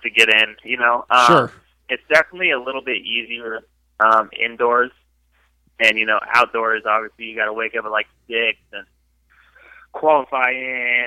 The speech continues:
Speaker 1: and then do two long motos and stuff like that. So
Speaker 2: Oh, I get it.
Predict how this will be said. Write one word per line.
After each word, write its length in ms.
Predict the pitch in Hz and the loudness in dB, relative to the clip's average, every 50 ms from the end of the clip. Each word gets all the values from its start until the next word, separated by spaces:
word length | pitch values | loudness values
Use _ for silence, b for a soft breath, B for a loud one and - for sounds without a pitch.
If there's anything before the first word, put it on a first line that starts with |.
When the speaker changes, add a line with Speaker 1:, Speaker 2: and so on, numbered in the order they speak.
| 117 | -4
Speaker 1:
and 120 | 110 104 104 104 107 107 _ _ _ _ _ _ | -8 -10 -10 -14 -20 _ _ _ _ _ _ _
then 180 | 127 123 123 127 | -12 -12 -10 -10
do 180 | 139 139 131 - _ _ _ _ - | -12 -12 -12 -14 _ _ _ _ -8
two 260 | 156 151 139 127 120 _ _ _ _ _ | -6 -6 -6 -8 -12 _ _ _ _ _
long 320 | - 135 139 139 139 131 123 | -12 -6 -4 -4 -4 -2 -4
motos 540 | 123 127 127 127 127 127 127 127 123 - | -2 -2 0 0 -2 -4 -6 -8 -10 -12
and 80 | - 113 | -14 -20
stuff 260 | - - 117 113 - | -8 -6 -6 -4 -2
like 160 | 113 110 - | -4 -6 -2
that. 260 | - 110 107 110 110 - _ | 0 2 2 2 2 -2 _
So 260 | - 110 107 107 107 - _ _ _ _ _ _ _ - 131 120 | -4 -4 -4 -4 -6 -10 _ _ _ _ _ _ _ -12 -10 -8
Speaker 2:
Oh, 60 | 127 | -6
I 100 | 120 127 | -6 -6
get 200 | 123 127 135 127 | -4 -4 -4 -4
it. 140 | 117 - | -4 -8